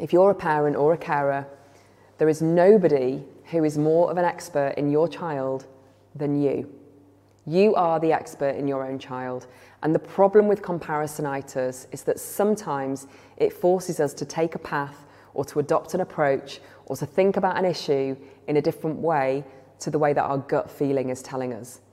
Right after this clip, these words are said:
because we're comparing ourselves and we're making this assumption that what worked for them is gonna work for us. And the truth is, the majority of the time,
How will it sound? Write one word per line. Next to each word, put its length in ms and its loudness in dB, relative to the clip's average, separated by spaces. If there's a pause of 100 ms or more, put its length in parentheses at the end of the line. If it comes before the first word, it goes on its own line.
(160)
because 240 -8
we're 140 0
comparing 680 -2
ourselves 520 -4 (400)
and 100 -2
we're 60 -2
making 340 -2
this 140 -8
assumption 680 -2 (300)
that 80 -6
what 240 0
worked 260 0
for 120 -10
them 420 -2 (240)
is 120 -10
gonna 200 -2
work 420 -4 (180)
for 220 -8
us. 400 -6 (560)
And 140 -2
the 40 -4
truth 460 0
is, 400 -2 (640)
the 280 -2
majority 840 2
of 100 -2
the 60 -10
time, 560 -8